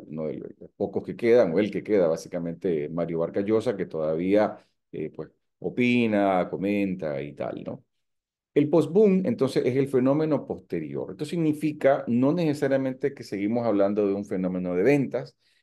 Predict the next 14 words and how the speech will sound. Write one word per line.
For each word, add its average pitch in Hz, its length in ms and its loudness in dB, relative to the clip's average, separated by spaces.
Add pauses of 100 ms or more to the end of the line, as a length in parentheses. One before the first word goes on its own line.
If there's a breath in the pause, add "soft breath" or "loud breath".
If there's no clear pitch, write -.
(120)
El 104 180 -2
post-boom 110 400 0
ya 120 220 6
realmente 117 680 2
se 110 220 -4
le 87 160 0
van 95 320 2
a 101 140 2
dar 95 320 2
ciertas 95 560 -4
cualidades 98 920 0
de - 120 -8
corriente 90 540 -4
literaria 110 640 0